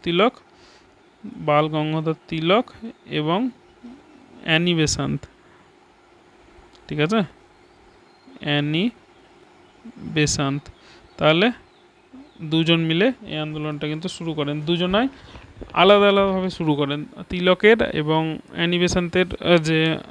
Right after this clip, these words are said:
হোম রুল আন্দোলন ছিল, দুটোই কিন্তু আলাদা আলাদা। তো আজকে এই পনেরোটা কোশ্চেন আলোচনা করলাম, নেক্সট দিন আবার আমরা কিছু কোশ্চেন নিয়ে আলোচনা করব। ততদিন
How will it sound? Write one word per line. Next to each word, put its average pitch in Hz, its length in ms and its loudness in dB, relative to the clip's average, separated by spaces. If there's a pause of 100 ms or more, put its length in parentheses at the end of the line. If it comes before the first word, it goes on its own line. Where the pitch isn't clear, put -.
(340)
হোম 165 200 0
রুল 180 160 4
আন্দোলন 170 420 0
ছিল, 208 220 -4
দুটোই 175 260 -4
কিন্তু 170 260 0
আলাদা 156 340 4
আলাদা। 147 300 -2 (960)
তো 190 200 6 (340)
আজকে 190 420 -2 (140)
এই - 160 2
পনেরোটা 185 460 4
কোশ্চেন 185 400 -2
আলোচনা 185 460 0
করলাম, 196 360 2 (540)
নেক্সট 170 380 2
দিন 202 140 2
আবার 175 260 6
আমরা 175 420 0
কিছু - 200 -8
কোশ্চেন 175 340 -6
নিয়ে 165 160 -4
আলোচনা 151 400 -4
করব। 147 280 -8 (840)
ততদিন 175 460 2